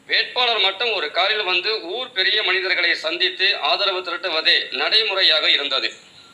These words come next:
அவர் சென்ற பின்பு ஊர் கூடி ஆதரவு தருவதா என்பது குறித்து முடிவு எடுக்கும். கிராமங்களில் பெரும்பாலும் காங்கிரஸ் கட்சிக்குத்தான் ஆதரவு கிடைக்கும். தேர்தல் நேரங்களில் கட்சியில்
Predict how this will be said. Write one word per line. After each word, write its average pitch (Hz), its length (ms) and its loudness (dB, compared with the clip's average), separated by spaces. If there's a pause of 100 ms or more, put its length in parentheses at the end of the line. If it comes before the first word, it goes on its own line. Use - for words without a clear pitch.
(160)
அவர் 196 260 2
சென்ற 240 380 0
பின்பு 208 440 -4
ஊர் 254 240 -6
கூடி 180 500 0
ஆதரவு 202 400 2
தருவதா 190 580 0
என்பது 156 280 -2
குறித்து 185 460 0 (280)
முடிவு 190 440 0
எடுக்கும். 135 580 -2 (260)
கிராமங்களில் 202 720 2
பெரும்பாலும் 185 500 -2
காங்கிரஸ் 202 480 -2
கட்சிக்குத்தான் 165 760 -2
ஆதரவு 170 480 0
கிடைக்கும். 131 440 -2 (720)
தேர்தல் 254 400 2
நேரங்களில் 208 800 2
கட்சியில் 226 640 2